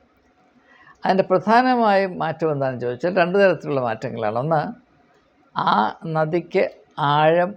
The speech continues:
വർദ്ധിക്കുന്നു. രണ്ട്, ആ നദി സഞ്ചരിച്ച്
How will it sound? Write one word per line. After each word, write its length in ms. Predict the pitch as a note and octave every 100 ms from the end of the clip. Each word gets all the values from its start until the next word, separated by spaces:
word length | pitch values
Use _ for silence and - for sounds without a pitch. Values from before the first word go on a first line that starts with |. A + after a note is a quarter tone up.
| D#3+
വർദ്ധിക്കുന്നു. 600 | C#3+ C#3+ D3+ B2+ A#2 G2+ - _ - B2+
രണ്ട്, 280 | A2+ G2 G2 D#4+ - _ _ _ _ _ _ - E3+
ആ 40 | G#3
നദി 220 | G#3 G#3 A#3+ - -
സഞ്ചരിച്ച് 680 | D#3+ E3 F#3+ G3+ F#3 G#3